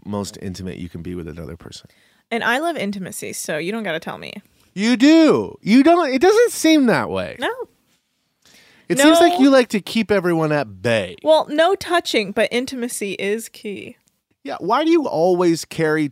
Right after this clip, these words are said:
Speaker 1: two swords, one in each hand?
Speaker 2: You know
Speaker 1: That's
Speaker 2: what?
Speaker 1: not very approachable.
Speaker 2: I love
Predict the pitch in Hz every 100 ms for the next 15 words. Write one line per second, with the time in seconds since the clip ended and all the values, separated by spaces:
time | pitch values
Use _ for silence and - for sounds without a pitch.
0 | - 180 175 - 165 147 120 98 104 120
1 | 123 120 120 104 113 110 90 60 - _
2 | _ _ _ _ _ 247 254 240 247 254
3 | 269 220 190 - 175 170 - 113 90 -
4 | - _ _ 226 233 233 233 240 254 _